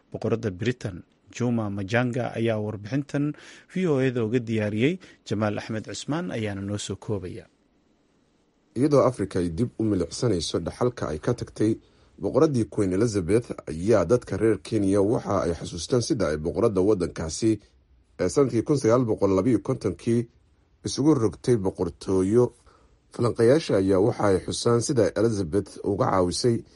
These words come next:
Speaker 2: inay u hoggaansamaan dhammaadkii boqortooyada Ingiriiska iyo xukunkii aan cadaaladda ku dhisnayn. Laakiin markii xiriirka la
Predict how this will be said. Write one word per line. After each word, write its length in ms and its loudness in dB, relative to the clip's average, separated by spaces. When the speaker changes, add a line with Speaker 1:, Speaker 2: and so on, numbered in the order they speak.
Speaker 2:
inay 300 4
u 120 6
hoggaansamaan 760 0
dhammaadkii 480 0
boqortooyada 640 2
Ingiriiska 640 0
iyo 200 0
xukunkii 600 -2
aan 100 0
cadaaladda 520 2
ku 140 0
dhisnayn. 540 -2
Laakiin 340 0
markii 280 0
xiriirka 360 2
la 100 2